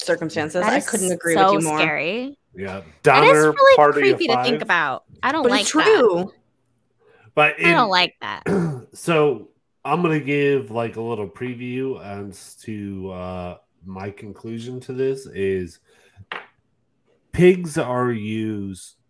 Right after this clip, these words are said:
Speaker 3: especially pig fetuses are compared to human fetuses up until a very late stage of development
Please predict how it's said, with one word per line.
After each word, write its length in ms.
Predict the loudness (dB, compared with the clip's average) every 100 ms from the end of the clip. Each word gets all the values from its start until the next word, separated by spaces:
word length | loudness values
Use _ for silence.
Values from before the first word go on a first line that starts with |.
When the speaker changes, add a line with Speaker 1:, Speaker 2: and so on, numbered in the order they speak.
| _ _ -14
Speaker 3:
especially 800 | -12 -10 0 0 0 -4 -4 -6
pig 420 | -10 -6 -6 -6
fetuses 800 | -12 -12 -10 -10 -10 -12 -12 -14
are 200 | -12 -12
compared 840 | -14 -16 -16 -12 -4 -4 -4 -6 -12
to 340 | -12 -10 -12 -16
human 500 | -10 -8 -6 -8 -12
fetuses 840 | -12 -10 -12 -12 -14 -14 -20 -20 _ _ _ _ _ _
up 240 | -10 -8
until 520 | -8 -8 -4 -4 -2 -6
a 180 | -8
very 400 | -6 -4 -4 -6
late 360 | -6 -6 -8 -10
stage 520 | -14 -8 -8 -8 -10
of 160 | -12 -12
development 720 | -10 -4 -4 -4 -8 -12 -12